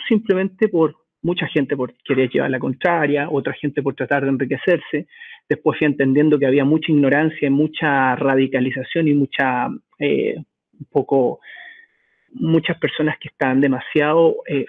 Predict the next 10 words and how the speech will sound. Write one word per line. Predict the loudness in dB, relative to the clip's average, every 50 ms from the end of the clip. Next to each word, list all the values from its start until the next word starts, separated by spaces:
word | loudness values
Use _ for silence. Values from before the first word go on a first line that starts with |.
| -4
fanatizadas | -2 -2 0 0 0 -2 -2 -2 -2 -4 -4 -2 0 0 0 0 0 -4 -6 -6
con | -4 -2 0
un | 0 0 -2 -4 _
tema | 0 0 2 2 0 -4 -6
puntual. | -8 -8 -8 -8 -6 _ -2 0 0 -2 -2 -6 _
Y | -6 -6 -4
bueno, | -4 -6 -8 -8 -10 -8
ahí | -4 0 2 2 2 2 0 -4
ya | -6 -10
entonces | -12 -12 -8 -8 -8 -8 -6 -8 -8 -8 -8